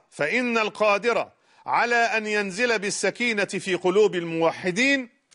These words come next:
هو، هو تبارك وتعالى القادر على أن يقذف بالرعب في قلوب الكفرة الملحدين والصهاينة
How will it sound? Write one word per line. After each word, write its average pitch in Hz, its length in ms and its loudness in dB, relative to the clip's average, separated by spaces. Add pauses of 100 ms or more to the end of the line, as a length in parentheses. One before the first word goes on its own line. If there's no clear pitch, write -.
(1000)
هو، 247 280 4
هو 240 420 4 (300)
تبارك 214 500 2
وتعالى 185 680 2
القادر 208 600 2 (600)
على 190 320 0
أن 180 320 -2
يقذف 170 640 -2
بالرعب 151 880 0
في 143 240 -4
قلوب 151 600 0
الكفرة 127 720 0
الملحدين 120 760 -4
والصهاينة 113 680 -4